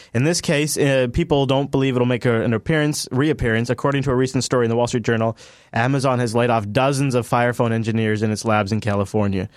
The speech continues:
And the Wall Street Journal also reports that the e-commerce giant is scaling back its device plans, which includes postponing a new version of the phone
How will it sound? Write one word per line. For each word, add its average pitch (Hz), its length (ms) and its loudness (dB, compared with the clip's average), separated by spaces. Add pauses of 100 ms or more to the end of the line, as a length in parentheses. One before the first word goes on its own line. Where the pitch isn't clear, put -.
(320)
And 110 80 2
the 110 40 2
Wall 113 120 2
Street 107 320 -4
Journal 107 260 0
also 127 300 2
reports 117 380 -2
that 117 40 2
the 107 80 -2
e-commerce 113 460 0
giant 107 220 0
is 104 100 -4
scaling 120 340 0
back 127 260 0
its 143 140 -2
device 123 380 2
plans, 104 320 0
which 113 160 -4
includes 127 420 0
postponing 135 480 0
a 110 80 0
new 120 180 0
version 120 300 0
of 113 60 0
the 117 80 0
phone 101 340 -2